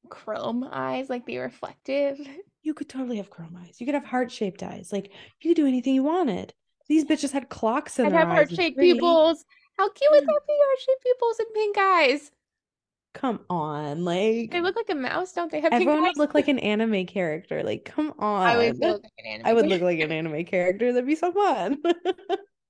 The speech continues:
Speaker 1: Yeah. I love
Speaker 2: Yeah.
Speaker 1: it. It's like a fun Sims.
Speaker 2: Yeah, exactly.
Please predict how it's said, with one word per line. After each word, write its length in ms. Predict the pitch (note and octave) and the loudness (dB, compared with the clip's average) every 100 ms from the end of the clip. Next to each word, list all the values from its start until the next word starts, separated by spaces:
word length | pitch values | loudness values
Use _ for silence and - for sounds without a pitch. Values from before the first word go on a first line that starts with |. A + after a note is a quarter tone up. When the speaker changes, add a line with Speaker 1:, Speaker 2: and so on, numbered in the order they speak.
| _ _ _ _ _ - | _ _ _ _ _ -14
Speaker 1:
Yeah. 160 | B3+ A3 - _ _ _ _ _ _ _ _ | -8 -8 -8 _ _ _ _ _ _ _ _
I 80 | E4 | 2
love 160 | C#4+ A3 | 2 0
Speaker 2:
Yeah. 60 | |
Speaker 1:
it. 120 | A3 - | -6 -6
It's 80 | D4 | -4
like 160 | C#4 | 0
a 140 | C4 B3+ | 0 -2
fun 460 | A#3 A3 A3 G#3 _ _ _ - | -4 -4 -4 -8 _ _ _ -20
Sims. 500 | - - - - - _ _ _ _ _ _ _ _ _ _ | -12 -12 -12 -18 -20 _ _ _ _ _ _ _ _ _ _
Speaker 2:
Yeah, 240 | A#3 D4 C4+ | -16 -14 -14
exactly. 600 | B3 D4+ D#4 - G3+ | -12 -12 -10 -12 -14